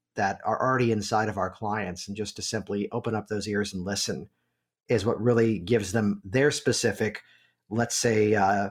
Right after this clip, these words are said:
you know, unique mechanism of change that makes it organic to them. And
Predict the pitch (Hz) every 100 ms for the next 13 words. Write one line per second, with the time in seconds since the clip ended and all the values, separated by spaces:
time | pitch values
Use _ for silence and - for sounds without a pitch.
0 | - 127 107 101 _ _ _ 123 131 120
1 | 120 123 123 117 95 104 98 - 175 117
2 | 110 110 - - _ _ _ _ - -
3 | - 123 123 120 113 98 117 110 - 101
4 | 139 113 98 98 95 92